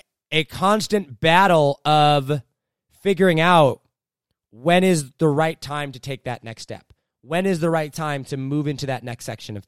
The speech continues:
of, of, of the business? How do I create content that bridges that gap?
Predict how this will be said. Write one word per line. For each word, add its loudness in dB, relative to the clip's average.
of, -12
of, -4
of -10
the -12
business? -14
How 4
do 4
I 2
create -4
content -6
that -12
bridges -8
that -14
gap? -20